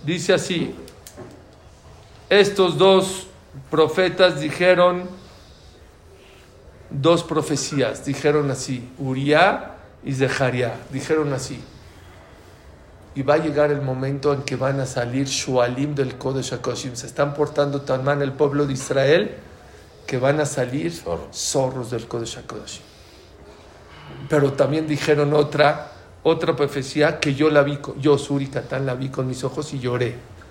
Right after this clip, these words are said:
Speaker 1: Me acordé de esta Gemara, ¿eh? Y dice así, "Uchtiv od yashuvu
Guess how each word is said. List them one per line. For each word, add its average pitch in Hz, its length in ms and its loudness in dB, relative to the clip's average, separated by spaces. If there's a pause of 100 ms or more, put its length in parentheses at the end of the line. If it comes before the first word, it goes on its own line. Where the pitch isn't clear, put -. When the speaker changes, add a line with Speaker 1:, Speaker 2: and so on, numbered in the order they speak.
(580)
Speaker 1:
Me 120 80 -2
acordé 131 340 2
de 147 60 4
esta 139 220 0
Gemara, 127 420 0
¿eh? 180 80 -2 (120)
Y 135 60 -6
dice 135 260 -2
así, 135 300 -4 (3000)
"Uchtiv - 540 -2 (100)
od 214 380 8
yashuvu 190 600 2